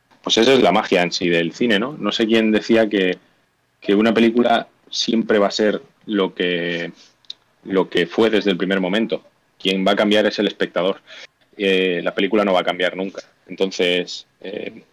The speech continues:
eso es lo bueno, ¿no? Que cuando hablamos tanto de subjetivo y objetivo, tal, no sé cuánto, es, esa es la verdadera realidad, que la película,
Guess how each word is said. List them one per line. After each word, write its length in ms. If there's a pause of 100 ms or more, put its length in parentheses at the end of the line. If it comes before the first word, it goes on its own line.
(100)
eso 100
es 60
lo 120
bueno, 220
¿no? 160
Que 140
cuando 340
hablamos 340
tanto 300
de 180
subjetivo 680
y 20
objetivo, 580
tal, 160
no 60
sé 140
cuánto, 300
es, 220
esa 220
es 80
la 220
verdadera 360
realidad, 380
que 80
la 80
película, 460